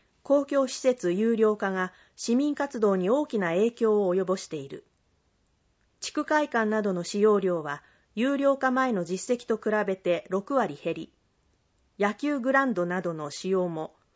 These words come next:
二年連続で減少した。実態調査と有料化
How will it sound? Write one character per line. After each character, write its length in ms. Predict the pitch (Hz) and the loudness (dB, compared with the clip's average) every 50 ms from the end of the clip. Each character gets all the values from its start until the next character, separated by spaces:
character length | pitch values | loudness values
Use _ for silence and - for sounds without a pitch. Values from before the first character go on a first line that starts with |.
| _ _ _ _ - | _ _ _ _ -4
二 140 | 226 277 | -2 0
年 240 | 285 285 262 220 170 | 2 2 2 0 0
連 220 | 165 185 220 233 220 | 0 0 0 0 -2
続 260 | 233 220 - 220 196 | -4 -4 -4 -4 -2
で 240 | 196 196 190 - _ | -2 -2 -4 -6 _
減 200 | - 175 180 175 | -6 -6 -6 -6
少 220 | 170 - 160 156 156 | -6 -6 -8 -8 -8
し 100 | - - | -12 -16
た。 160 | - 127 - _ _ _ _ _ _ _ _ _ _ _ _ _ _ _ _ _ _ _ | -16 -18 -18 _ _ _ _ _ _ _ _ _ _ _ _ _ _ _ _ _ _ _
実 200 | - - 208 208 | -6 -4 -4 -4
態 280 | 214 - 269 269 269 262 | -2 0 0 0 0 0
調 220 | - 269 254 240 | 2 2 2 2
査 160 | - 196 190 | 0 -2 -4
と 320 | 185 - 165 147 - - _ _ _ _ _ _ _ _ _ - | -4 -4 -6 -6 -6 -8 _ _ _ _ _ _ _ _ _ -4
有 260 | 208 240 277 294 285 | -2 0 0 0 2
料 200 | 269 269 262 269 | 4 4 4 4
化 220 | 269 254 233 226 | 4 2 0 0